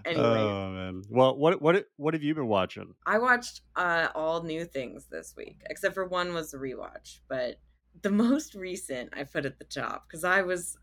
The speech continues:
Speaker 1: beyond thrilled to watch this, uh, was Beast, the new movie with Idris Elba and the lion.
Speaker 2: Oh, you went and saw that?
Speaker 1: Oh, no, I bought it on my Prime.
Speaker 2: <laughs> Oh
Speaker 1: It was
Speaker 2: my
Speaker 1: available to
Speaker 2: God. <laughs>
Speaker 1: rent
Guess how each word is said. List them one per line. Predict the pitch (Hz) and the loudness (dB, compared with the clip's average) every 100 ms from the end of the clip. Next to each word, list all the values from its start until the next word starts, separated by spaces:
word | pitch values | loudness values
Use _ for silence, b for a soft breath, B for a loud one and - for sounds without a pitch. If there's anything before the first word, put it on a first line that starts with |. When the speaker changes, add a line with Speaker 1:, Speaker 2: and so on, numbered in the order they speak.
| _ | _
Speaker 1:
beyond | 190 160 165 170 170 - | -4 0 2 0 -4 -8
thrilled | 151 139 117 - | -2 -2 -2 -8
to | 139 | -8
watch | 131 127 - | -4 -4 -8
this, | 147 127 135 - - | -8 -6 -6 -10 -6
uh, | 151 139 131 127 | -2 0 -2 -4
was | 139 139 - | -6 -6 -10
Beast, | - 156 180 214 - - - _ _ | -6 -4 -2 -6 -8 -16 -20 _ _
the | 165 | -6
new | 160 160 | -6 -4
movie | 160 156 170 160 | -4 -4 -4 -4
with | 160 | -4
Idris | 165 160 165 151 | -6 -6 -4 -2
Elba | 147 165 160 | 0 2 0
and | 156 | 0
the | 139 | -4
lion. | 139 139 147 160 196 214 | -4 -4 -4 -6 -8 0
Speaker 2:
Oh, | 147 | 4
you | 143 131 127 | 6 6 6
went | 135 | 4
and | 117 | 2
saw | 117 107 | 2 4
that? | 131 156 - _ - | 4 2 -2 _ 0
Speaker 1:
Oh, | 170 | 2
no, | 180 190 - | 4 2 2
I | 151 226 | 0 0
bought | - 180 156 170 | -2 -2 0 2
it | 139 - - | 0 -4 -4
on | 147 139 | -2 0
my | 135 131 | -2 -4
Prime. | - 175 202 190 104 143 - | -4 -2 0 0 -2 -10 -6
Speaker 2:
<laughs> | |
Oh | 139 - - 175 | -4 -4 0 0
Speaker 1:
It | 180 | 6
was | 196 180 | 4 4
Speaker 2:
my | 180 | -2
Speaker 1:
available | 160 196 226 254 240 254 262 | 4 6 6 4 4 4 4
to | - 208 | 2 2
Speaker 2:
God. | 160 | 6
<laughs> | 190 | 6
Speaker 1:
rent | 233 320 | 6 2